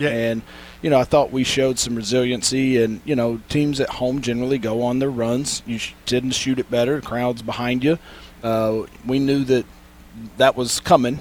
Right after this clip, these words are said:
Speaker 2: I mean, uh, earlier in the year, they're here and they're down thirty to seven to App State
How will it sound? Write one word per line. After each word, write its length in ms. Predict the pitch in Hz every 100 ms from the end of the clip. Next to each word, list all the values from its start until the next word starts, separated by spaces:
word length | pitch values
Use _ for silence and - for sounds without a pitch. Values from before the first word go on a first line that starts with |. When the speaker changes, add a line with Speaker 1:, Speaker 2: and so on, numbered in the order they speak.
| -
Speaker 2:
I 40 | 131
mean, 320 | 127 120 104 - - - -
uh, 220 | 123 117
earlier 300 | 139 151 147
in 100 | 135
the 60 | 127
year, 260 | 131 156 131
they're 140 | 120
here 200 | 117 123
and 60 | 120
they're 120 | 120
down 240 | 123 120
thirty 400 | 113 - 131 139
to 100 | 120
seven 560 | 107 - 156 135 92 92 - - - -
to 240 | 131 -
App 180 | 117 110
State 520 | - 139 123 82 -